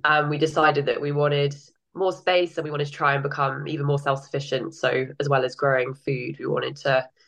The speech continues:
um, also keep some animals and also the bees as well. Um, so moved here, um, about a year ago and built a vegetable garden, um, and haven't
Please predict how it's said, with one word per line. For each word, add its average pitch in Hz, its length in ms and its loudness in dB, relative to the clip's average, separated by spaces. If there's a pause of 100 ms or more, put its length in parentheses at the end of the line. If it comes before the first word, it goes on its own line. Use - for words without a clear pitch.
(380)
um, 139 640 0
also 143 600 4 (160)
keep - 220 -4
some 139 140 -2
animals 156 540 4
and 131 240 2
also 139 240 -2
the 135 120 -2
bees 139 360 0
as 127 120 -6
well. 131 520 2
Um, 143 520 -2
so 143 260 2
moved 143 520 2 (200)
here, 143 600 2 (580)
um, 147 560 0
about - 280 2
a 156 40 -14
year 147 200 -2
ago 139 540 0
and 139 360 -6 (280)
built 143 260 4
a 135 60 0
vegetable 143 420 -2
garden, 127 600 2 (520)
um, 135 600 2
and 143 520 -2 (100)
haven't 175 360 2